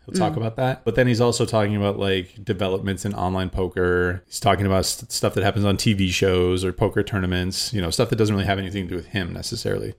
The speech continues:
Speaker 1: Just more like poker industry. And yeah, like, I, I dig his stuff, but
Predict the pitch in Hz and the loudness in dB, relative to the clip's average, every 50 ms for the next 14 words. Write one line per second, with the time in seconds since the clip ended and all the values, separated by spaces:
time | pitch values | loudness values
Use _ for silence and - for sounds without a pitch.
0 | _ _ _ _ _ - - 87 - 107 107 98 90 92 90 - - - 107 98 | _ _ _ _ _ -8 -8 -6 -4 0 0 2 2 2 0 -2 0 0 0 2
1 | - - 98 95 90 87 - - 98 - - - 101 98 101 98 85 82 90 87 | 2 -2 -2 -2 -2 -4 -4 -6 -8 -8 -8 -8 -4 0 2 2 2 2 0 0
2 | - 95 92 90 - - - 104 98 - 101 92 98 - - - 110 98 85 - | 2 2 2 0 0 -4 -8 -6 -2 0 0 0 0 -4 -4 -4 -2 -2 -4 -4
3 | - - - - 101 87 - - | -8 -12 -4 -4 -2 -2 -2 -6